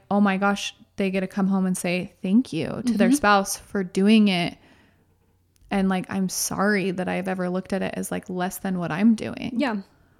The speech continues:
Speaker 2: I think that something, I think when you're entering a relationship, or I guess you don't even have to be, I guess if you're just, like, evaluating your relationship,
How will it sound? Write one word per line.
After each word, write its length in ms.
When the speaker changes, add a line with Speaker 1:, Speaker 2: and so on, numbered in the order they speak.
Speaker 2:
I 120
think 300
that 340
something, 920
I 140
think 260
when 280
you're 400
entering 440
a 60
relationship, 540
or 80
I 60
guess 200
you 60
don't 140
even 180
have 200
to 100
be, 140
I 60
guess 220
if 140
you're 120
just, 240
like, 260
evaluating 680
your 100
relationship, 720